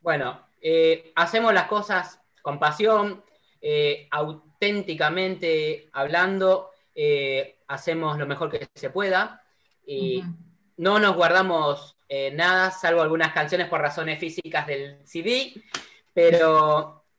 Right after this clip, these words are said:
Speaker 1: hacemos
Speaker 2: Pero que pueden
Speaker 1: todo
Speaker 2: salir en
Speaker 1: para
Speaker 2: otro.
Speaker 1: mejor.
Speaker 2: Pueden salir, pueden salir, bueno.
Speaker 1: Por supuesto, no, la, eh, básicamente es que, eh, estamos acá para conocernos, eh, con más bandas, para llegar a mayor cantidad de gente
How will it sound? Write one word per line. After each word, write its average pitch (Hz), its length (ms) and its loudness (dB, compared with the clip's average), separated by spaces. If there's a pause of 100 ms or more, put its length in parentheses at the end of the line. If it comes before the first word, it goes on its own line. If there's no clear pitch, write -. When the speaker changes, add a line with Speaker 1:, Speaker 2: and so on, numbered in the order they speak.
(200)
Speaker 1:
hacemos 220 320 4
Speaker 2:
Pero 233 160 6
que 220 60 -6
pueden 302 220 6
Speaker 1:
todo 208 100 6
Speaker 2:
salir 220 160 8
en - 80 2
Speaker 1:
para 269 260 8
Speaker 2:
otro. 160 140 6
Speaker 1:
mejor. 156 380 0
Speaker 2:
Pueden 202 180 -4
salir, 175 240 -8 (320)
pueden 190 140 -4
salir, 156 240 -8
bueno. 139 280 -16 (840)
Speaker 1:
Por 147 120 -2
supuesto, 160 360 0
no, 190 160 6 (100)
la, 185 200 4
eh, 185 280 4
básicamente 220 720 -2
es - 60 -16
que, 196 340 -4 (600)
eh, 151 400 -2
estamos 190 340 0
acá 214 560 -2
para 151 300 0
conocernos, 165 880 -6 (400)
eh, 139 340 -6
con 143 120 -6
más 151 140 -2
bandas, 196 640 0
para 147 380 -2
llegar 165 320 -2
a 160 100 2
mayor 165 380 -2
cantidad 160 320 -4
de 160 140 -4
gente 202 680 -8